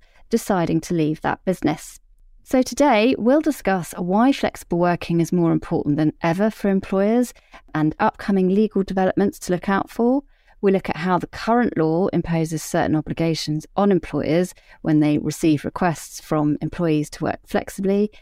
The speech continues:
and we'll look at the practical considerations for businesses. We'll also look beyond the law and hear how the ability to work flexibly has had a major impact on the working and personal lives of two of our R P C colleagues.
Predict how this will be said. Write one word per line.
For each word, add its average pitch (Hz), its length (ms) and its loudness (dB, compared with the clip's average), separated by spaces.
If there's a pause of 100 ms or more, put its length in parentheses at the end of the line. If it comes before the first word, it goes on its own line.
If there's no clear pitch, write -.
(260)
and 277 120 6
we'll 302 120 8
look 269 160 2
at - 80 -2
the 208 80 0
practical - 580 -6
considerations 147 880 -2 (160)
for - 60 -14
businesses. 143 720 -4 (880)
We'll 285 140 4
also 285 280 2
look 190 200 0
beyond 277 340 6
the 190 60 4
law 147 400 0
and 208 180 0
hear 220 240 4
how 208 240 2
the 196 140 2
ability 220 420 0
to 190 160 -6
work 180 240 0
flexibly - 720 -2 (260)
has 214 120 -2
had 220 120 2
a 220 80 2
major 233 400 4
impact - 600 -2
on 175 140 4
the 175 60 4
working 175 440 2
and 170 100 -2
personal 226 400 -2
lives 160 380 -2
of 220 120 -6
two 285 280 2
of 175 100 -2
our 156 140 2
R 156 160 0
P 156 180 -4
C - 240 -6
colleagues. 151 640 -2